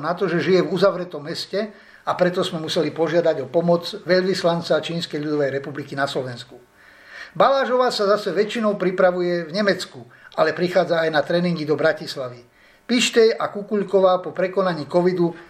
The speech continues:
sa pomaly dostávajú do intenzívnejšej prípravy. Všetkých našich najlepších štyroch hráčov a ďalšie štyri dievčatá čaká v marci štart na dvoch turnajoch svetovej série v Dohe. Jeho zabezpečenie dáva sekretariátu riadne zabrať,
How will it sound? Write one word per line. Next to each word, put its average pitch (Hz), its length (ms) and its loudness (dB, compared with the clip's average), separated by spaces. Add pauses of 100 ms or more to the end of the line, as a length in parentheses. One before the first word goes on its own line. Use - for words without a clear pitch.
sa - 160 0
pomaly 214 400 2
dostávajú 175 800 0
do 143 160 -6
intenzívnejšej 147 960 -4
prípravy. 127 560 -8 (640)
Všetkých 247 320 0
našich 226 320 0
najlepších 226 480 -4
štyroch 196 400 0
hráčov 190 560 2 (320)
a - 160 0
ďalšie 226 400 0
štyri 175 240 -8
dievčatá 180 480 0
čaká 190 400 0
v 139 80 -12
marci 185 360 -4 (280)
štart 190 480 0
na 143 80 -6
dvoch 185 400 -4
turnajoch 180 400 2
svetovej 156 480 -2
série 165 400 -2
v - 0 -
Dohe. 143 320 0 (960)
Jeho 196 160 6
zabezpečenie 190 880 -4
dáva 190 320 2
sekretariátu 180 880 2
riadne 190 320 2
zabrať, 175 480 -2